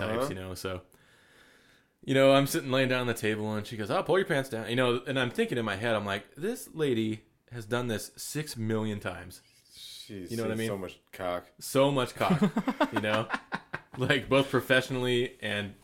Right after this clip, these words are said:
Speaker 3: That's her
Speaker 1: amateur
Speaker 3: job.
Speaker 1: porn
Speaker 3: <laughs>
Speaker 1: related.
Speaker 3: She's like,
Speaker 2: And
Speaker 3: "Way before I was a,
Speaker 2: recreational?
Speaker 3: way before I was a doctor, I just sucked dick left and right all day
Speaker 1: That's
Speaker 3: long."
Speaker 1: all I did. Actually, I can't disrespect this lady. She was, actually, yeah, I can. She wasn't very
Speaker 3: Yeah.
Speaker 1: nice.
Speaker 3: No, she wasn't very nice
Speaker 1: <laughs>
Speaker 3: because of all the
Speaker 1: Yeah.
Speaker 3: fucking
Speaker 1: Come to think of
Speaker 3: seventies
Speaker 1: it,
Speaker 3: fucking
Speaker 1: yeah.
Speaker 3: porn she did.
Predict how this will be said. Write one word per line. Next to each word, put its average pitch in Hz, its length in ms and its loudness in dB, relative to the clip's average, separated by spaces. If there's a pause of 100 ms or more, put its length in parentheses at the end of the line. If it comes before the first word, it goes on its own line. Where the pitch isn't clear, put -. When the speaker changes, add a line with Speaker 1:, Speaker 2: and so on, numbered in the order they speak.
(140)
Speaker 3:
That's 120 140 -4
her 101 40 0
Speaker 1:
amateur 104 240 0
Speaker 3:
job. 95 80 -2
Speaker 1:
porn 98 200 -2
Speaker 3:
<laughs> - 20 -2
Speaker 1:
related. 98 240 2
Speaker 3:
She's - 80 6
like, 185 1000 8
Speaker 2:
And 131 80 2
Speaker 3:
"Way 208 120 8
before 185 240 6
I - 20 10
was 175 80 8
a, 147 40 8 (200)
Speaker 2:
recreational? 170 180 4 (100)
Speaker 3:
way 214 140 12
before 202 320 4
I - 40 10
was 151 100 4
a 147 40 2
doctor, 156 420 6
I - 20 2
just 127 240 -2
sucked 131 260 -2
dick 117 220 0
left 107 200 2
and 107 140 0
right 98 160 0
all 113 180 2
day 107 100 4
Speaker 1:
That's 104 120 4
Speaker 3:
long." 123 140 4
Speaker 1:
all 120 40 2
I 120 80 2
did. 90 240 -6 (360)
Actually, 107 260 2
I 101 40 0
can't 92 200 -6
disrespect 90 460 -10
this 92 120 -14
lady. 90 200 -10
She 104 100 -10
was, 95 220 -8 (680)
actually, 185 240 -6
yeah, 110 80 0
I 98 40 -4
can. 92 240 -10
She - 80 -8
wasn't 95 200 -8
very 92 120 -6
Speaker 3:
Yeah. 101 60 -2
Speaker 1:
nice. 85 200 -14 (100)
Speaker 3:
No, 120 120 -2
she 113 100 -4
wasn't 127 220 0
very 131 180 0
nice 220 100 8
Speaker 1:
<laughs> - 20 0
Speaker 3:
because 110 220 6
of - 180 4
all 123 160 6
the 110 80 6
Speaker 1:
Yeah. 95 100 4
Speaker 3:
fucking 131 140 2 (100)
Speaker 1:
Come 113 100 2
to - 0 -
think - 40 -2
of 135 60 -4
Speaker 3:
seventies 120 500 2
Speaker 1:
it, - 60 -6
Speaker 3:
fucking 123 260 0
Speaker 1:
yeah. 95 100 -4
Speaker 3:
porn 123 240 2
she 98 140 -8
did. 80 240 -8